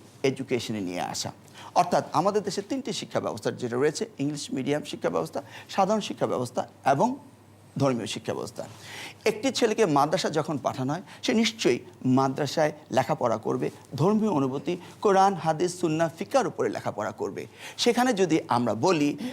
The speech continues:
যে মেইন স্ট্রিমে আমরা এডুকেশনকে নিয়ে আসবো, তাহলে কিন্তু মাদ্রাসা শিক্ষা ব্যবস্থাকে সম্পূর্ণভাবে বিলুপ্ত করা হচ্ছে। মাদ্রাসা কিন্তু সাধারণ শিক্ষার জন্য প্রতিষ্ঠিত হয়নি। হ্যাঁ, মাদ্রাসা শিক্ষা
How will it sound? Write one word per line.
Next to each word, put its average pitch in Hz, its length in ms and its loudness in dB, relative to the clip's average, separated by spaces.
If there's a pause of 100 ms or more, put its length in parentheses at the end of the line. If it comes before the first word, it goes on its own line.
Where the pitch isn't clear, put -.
(120)
যে 143 60 4 (140)
মেইন 254 220 4 (120)
স্ট্রিমে 170 340 -2
আমরা 127 180 0
এডুকেশনকে 180 560 -4
নিয়ে 127 260 0
আসবো, 127 180 -4 (280)
তাহলে 233 280 4
কিন্তু 170 220 -2 (120)
মাদ্রাসা 160 400 0
শিক্ষা 160 200 0 (100)
ব্যবস্থাকে 131 380 -4 (140)
সম্পূর্ণভাবে 233 760 2 (100)
বিলুপ্ত 143 280 -6 (120)
করা - 220 -6
হচ্ছে। - 260 -8 (500)
মাদ্রাসা 233 420 2
কিন্তু 220 160 0 (100)
সাধারণ 185 340 2
শিক্ষার - 300 -2
জন্য 135 120 -2 (100)
প্রতিষ্ঠিত - 360 -8 (100)
হয়নি। - 260 -12 (360)
হ্যাঁ, - 140 0 (260)
মাদ্রাসা 196 420 2
শিক্ষা 220 220 0